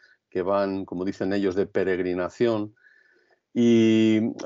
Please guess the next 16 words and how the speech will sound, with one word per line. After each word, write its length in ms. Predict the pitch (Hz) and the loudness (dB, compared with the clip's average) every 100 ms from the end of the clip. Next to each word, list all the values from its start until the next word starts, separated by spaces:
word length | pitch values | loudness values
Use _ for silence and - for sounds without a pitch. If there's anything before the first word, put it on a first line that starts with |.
| - | -6
la 280 | 117 107 107 | -2 0 0
situación 560 | 104 104 - 127 160 | 0 -2 0 0 2
de, 680 | 165 156 139 120 107 98 95 | 4 4 4 2 0 -2 -4
por 120 | 104 | -2
un 140 | 120 131 | 0 4
lado, 240 | 147 131 | 4 4
de 80 | 113 | -2
Israel 840 | 104 - 98 90 131 123 107 143 | -8 -8 -6 -2 -2 -4 -6 -10
es, 360 | - 101 - - | -8 -10 -10 -12
eh, 140 | 95 | -10
tremendamente 600 | 90 101 120 123 113 104 | -8 -6 -4 -4 -4 -6
compleja. 580 | 90 87 82 151 156 95 | -6 -8 -4 -4 -4 -8
Tengamos 380 | 87 98 123 127 | -8 -6 -4 -4
en 100 | 131 | -4
cuenta, 380 | 139 143 135 143 | -2 -2 -2 -2
según 560 | - 101 117 123 123 | -4 -6 -4 -4 -6